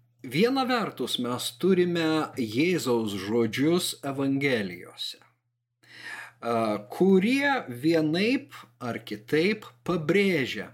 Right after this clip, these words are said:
kad yra labai svarbu tai, ką žmogus daro, kaip jis gyvena.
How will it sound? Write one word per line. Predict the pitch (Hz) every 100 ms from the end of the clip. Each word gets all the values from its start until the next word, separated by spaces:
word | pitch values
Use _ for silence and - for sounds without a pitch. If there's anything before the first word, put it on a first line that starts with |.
| -
kad | - 117 -
yra | 120 120
labai | 117 110 101 135 202
svarbu | 202 175 180 160 123 147 156
tai, | - 131 123 139 156 - _ _ _ _ _
ką | - 123
žmogus | 120 - 110 104 123 117
daro, | 139 139 147 120 101 - _ _ _
kaip | - 135 123
jis | 120 110
gyvena. | 113 123 131 120 107 -